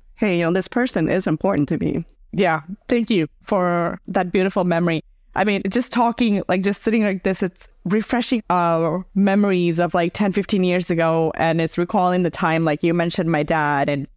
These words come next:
Speaker 1: Yeah.
Speaker 2: your mom as well, who my dad is no longer with me and your mom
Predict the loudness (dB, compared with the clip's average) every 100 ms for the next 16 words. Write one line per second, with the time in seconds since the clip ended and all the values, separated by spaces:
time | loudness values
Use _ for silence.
0 | -6 0 2 2 2 2 2 2 2 2
1 | 0 0 0 0 2 0 -4 -10 -6 0
2 | 0 2 2 2 2 2 0 2 2 2
3 | 0 0 0 0 2 2 2 2 2 2
4 | -2